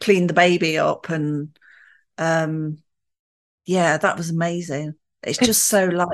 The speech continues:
Speaker 1: it gets to your belly, doesn't it? It's like, ah.
Speaker 2: It's like, it's that thing of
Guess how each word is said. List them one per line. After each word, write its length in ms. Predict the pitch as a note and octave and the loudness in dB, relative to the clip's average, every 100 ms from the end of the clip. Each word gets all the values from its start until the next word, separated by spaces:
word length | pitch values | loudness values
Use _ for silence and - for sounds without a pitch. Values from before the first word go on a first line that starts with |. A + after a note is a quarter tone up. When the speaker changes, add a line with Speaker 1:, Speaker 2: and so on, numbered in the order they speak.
| - - | -8 -6
Speaker 1:
it 120 | G#3 - | -6 0
gets 260 | F#3 - - | 0 0 -4
to 100 | F3 | -6
your 80 | E3 | -2
belly, 360 | F3 F#3 E3 | 2 2 0
doesn't 260 | D#3+ F#3+ E3 | -4 -6 -4
it? 140 | D3 | -4
It's 160 | D3 - | -6 -4
like, 160 | D3+ - | -4 -4
ah. 540 | F#3 F#3 E3 - F3+ - - - - - - | -6 -4 -4 -4 -8 -12 -20 -20 -14 -4 2
Speaker 2:
It's 340 | - - - | 2 2 4
like, 200 | D4+ C#4 - | 4 4 2
it's 220 | A3 - | 0 4
that 280 | C#4 C#4+ - | 4 4 2
thing 280 | A#3+ A3 | 2 4
of 500 | G#3+ G3 F#3+ - - | 2 2 0 -4 -16